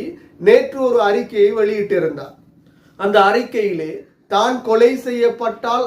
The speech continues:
அதற்கு காரணம் ஜம்மியத்துல் உலமா சபையின் தலைவரும் ஜம்மியத்துல் உலமா சபையின் உறுப்பினர்களும் என கூறியுள்ளார். இதிலே முக்கியமான விடயம் இவர்கள் கூற வருவது என்னவென்றால், ஆயிரத்தி தொள்ளாயிரத்தி எழுபத்தி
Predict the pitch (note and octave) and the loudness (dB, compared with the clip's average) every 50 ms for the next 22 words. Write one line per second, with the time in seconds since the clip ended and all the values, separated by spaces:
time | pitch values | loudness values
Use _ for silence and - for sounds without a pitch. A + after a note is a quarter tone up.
0 | - - E3+ F#3+ A#3 A#3 A3+ - - B3 A3 F#3+ - G#3 G3+ G#3 G#3 G3+ G3+ G3+ | -4 -4 -2 0 0 0 0 -2 -6 -8 -8 -4 -2 0 2 2 2 2 0 0
1 | G#3+ A#3 B3+ C#4+ - - - _ _ - F3 G#3 G#3 A#3 A#3+ A#3 A3 - A3 G#3 | -2 -2 -4 -6 -10 -14 -20 _ _ 0 2 2 2 2 2 2 2 2 0 2
2 | G#3 G#3 G#3 G3+ G3+ G3 F#3+ F#3+ G3 F3+ F3 F3 D#3+ D#3+ D#3 D#3 - F#3 F#3 G3+ | 4 4 4 4 2 -2 -2 -2 -2 -2 -2 -2 -2 -4 -6 -6 -4 0 2 4
3 | G#3 A3+ A#3 A3+ A#3 A#3 A#3+ C4 C4 - - - _ _ _ - F#3+ A3+ A#3 B3 | 4 2 2 0 0 -2 -2 -2 -4 -6 -12 -20 _ _ _ -2 0 0 0 0
4 | B3+ B3+ B3 A#3+ A#3+ A#3 A#3 A3+ A3 A3+ A3 G#3 - A3 G#3 A3 G#3+ A3 - - | 0 -2 -2 0 0 0 0 0 0 0 -2 -2 -2 -2 0 0 0 0 -2 0
5 | G3+ G3+ B3 D4 C4 - D4+ C4+ C#4 C4 A#3+ A#3+ A#3+ A#3 A3 A3 G#3+ G3+ G3 G3+ | 0 0 0 0 -2 -6 -4 0 0 2 2 2 2 2 2 0 0 -2 -2 -4
6 | A3+ - C#4 C#4+ C#4 C4 A3+ G3+ E3+ D#3 D3 C#3+ C#3+ - - _ _ _ _ _ | -4 -6 -6 -6 -4 0 2 2 2 2 -2 -6 -10 -12 -18 _ _ _ _ _
7 | G3+ G#3 A#3+ B3 B3 A#3+ A#3 A#3 - - B3+ B3+ B3+ B3 B3 A#3+ A#3 A3+ A3+ G#3+ | 0 2 4 6 6 6 4 2 -2 -2 -2 -2 0 0 -2 -2 -2 -2 0 0
8 | A3 A3 G#3 G#3 G#3 G#3+ G#3+ G3+ G3+ G#3 G3 F#3+ F#3+ - A3+ A#3+ B3 A#3+ A3 G#3+ | 0 0 0 0 0 0 -2 -2 -2 -2 -2 -2 -2 -4 -2 0 2 2 4 4
9 | G#3 G3+ G3 F#3+ F3 F3 F3 F3+ F3+ F#3+ F3 E3 D3+ D3 C3+ - D3 D#3 F3 F#3+ | 2 2 2 2 2 2 2 2 0 0 0 0 -2 -2 -6 -6 -4 -2 -2 -2
10 | A3 A#3+ - - _ _ _ _ - E3 F3+ G#3 A3+ - B3 C4 C4 B3+ B3+ B3 | -2 -4 -6 -12 _ _ _ _ -4 0 2 4 4 4 4 2 0 0 0 0
11 | A#3+ A#3+ A#3+ A#3+ A#3+ A#3 A#3+ - B3+ A3 G#3+ G#3+ A#3 A3+ B3 A#3+ A#3+ - - B3+ | 0 2 2 2 0 -2 -4 -6 -4 -2 -2 -2 -2 -2 -2 -4 -4 -6 -10 -14